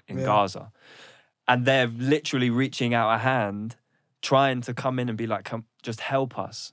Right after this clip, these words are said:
Speaker 1: Help us until at least we get back on our feet. Let's figure out some kind of way for, uh, this to, to work." And people are like, "Let them die in the fucking, let them die in the sea. Let them,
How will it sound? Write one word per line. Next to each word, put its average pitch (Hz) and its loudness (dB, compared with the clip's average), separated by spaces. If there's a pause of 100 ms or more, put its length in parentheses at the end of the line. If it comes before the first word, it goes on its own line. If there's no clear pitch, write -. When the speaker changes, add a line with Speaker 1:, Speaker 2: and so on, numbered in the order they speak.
Speaker 1:
Help 135 0
us 120 -8
until 120 -2
at 120 0
least 143 2
we 127 -4
get 117 -2
back 120 0
on 120 -4
our 110 -2
feet. 120 -6
Let's 113 -10
figure 123 0
out 110 2
some 120 -6
kind 113 -4
of 104 -10
way 113 -4
for, 107 -8 (1120)
uh, 117 0
this 117 -4
to, 107 -6 (240)
to 117 -8
work." 123 2 (120)
And 117 -8
people 110 -4
are - -2
like, 104 -4
"Let 104 -4
them 98 -10
die 95 -6
in 95 -10
the 98 -10
fucking, 95 -10 (340)
let 113 -6
them 101 -8
die 98 -4
in 95 -8
the 95 -10
sea. 98 -12 (680)
Let 113 -4
them, 113 -2